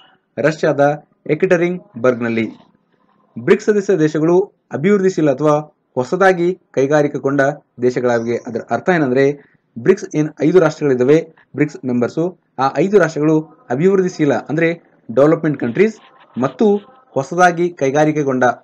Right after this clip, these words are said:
ಇಂಡಸ್ಟ್ರಿ ಆಗಿಯ ಒಂದು ದೇಶಗಳು ಈ ಒಂದು ಸಂಘಟನೆಯಲ್ಲಿ ಇದ್ದಾವೆ. ಟೋಟಲ್ ಆಗಿ ಐದು ದೇಶಗಳು. ಈ ಐದು ದೇಶಗಳು ಜಿ ಟ್ವೆಂಟಿ ಸದಸ್ಯ ರಾಷ್ಟ್ರಗಳು ಆಗಿದ್ದಾವಂತೆ. ಇದರ ಒಂದು ಮುಖ್ಯ ಉದ್ದೇಶ ಏನಂದ್ರೆ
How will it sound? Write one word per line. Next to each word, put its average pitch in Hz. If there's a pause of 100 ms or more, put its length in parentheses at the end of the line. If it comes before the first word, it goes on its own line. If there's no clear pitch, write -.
(140)
ಇಂಡಸ್ಟ್ರಿ 165 (340)
ಆಗಿಯ 123
ಒಂದು 123
ದೇಶಗಳು 147 (260)
ಈ -
ಒಂದು 123
ಸಂಘಟನೆಯಲ್ಲಿ 120
ಇದ್ದಾವೆ. 127
ಟೋಟಲ್ 123
ಆಗಿ 151 (260)
ಐದು 117
ದೇಶಗಳು. 110 (840)
ಈ 190
ಐದು 196
ದೇಶಗಳು 180 (420)
ಜಿ 170
ಟ್ವೆಂಟಿ 190
ಸದಸ್ಯ 143
ರಾಷ್ಟ್ರಗಳು 151
ಆಗಿದ್ದಾವಂತೆ. 110 (760)
ಇದರ 160
ಒಂದು 165 (120)
ಮುಖ್ಯ 185
ಉದ್ದೇಶ 160
ಏನಂದ್ರೆ 147